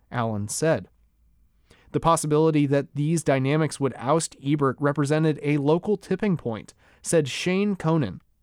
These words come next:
who, with his wife, helped organize a group called Best for Kids to encourage more tolerance in Kiel. Quote, "Until now, a lot of the political stuff in the community has been dealing in abstractions," Conan said.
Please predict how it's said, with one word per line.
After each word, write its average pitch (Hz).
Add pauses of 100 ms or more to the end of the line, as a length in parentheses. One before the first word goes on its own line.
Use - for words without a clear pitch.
(120)
who, 156
with 147
his 143
wife, 156
helped 185
organize 170
a 143
group 160
called 156
Best 170
for 151
Kids 151
to -
encourage 160
more 147
tolerance 143
in 139
Kiel. 135 (460)
Quote, 147 (280)
"Until 214
now, 147 (100)
a 143
lot 175
of 151
the 135
political 165
stuff 147
in 139
the 135
community 135
has 143
been 156
dealing 180
in 147
abstractions," 135
Conan 110
said. 101